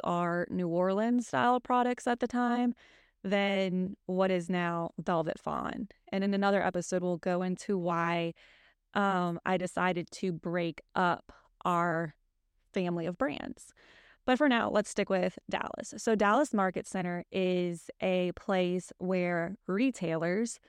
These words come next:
so your hometown l-, shop local boutiques, come to buy most all of their inventory. So they buy in bulk, um, here, and they are cultivating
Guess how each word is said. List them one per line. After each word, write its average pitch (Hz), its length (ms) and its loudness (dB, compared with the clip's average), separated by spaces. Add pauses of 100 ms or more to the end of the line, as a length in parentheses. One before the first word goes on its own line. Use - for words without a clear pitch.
(340)
so 202 300 4
your 196 600 2
hometown 196 1000 0 (100)
l-, 165 320 -4
shop 190 380 0
local 180 560 2
boutiques, 190 840 -4 (100)
come 196 320 0
to 240 140 -2
buy 170 540 -2 (580)
most 202 540 2
all 175 380 2
of 170 320 -2
their 156 400 -2
inventory. 175 640 0 (420)
So 208 560 4 (140)
they 202 360 0
buy 190 260 2
in 226 200 4
bulk, - 560 -4 (240)
um, 170 640 -2 (200)
here, 175 500 -2 (100)
and 175 560 -2 (480)
they 208 400 2
are 190 300 0
cultivating 175 1040 -2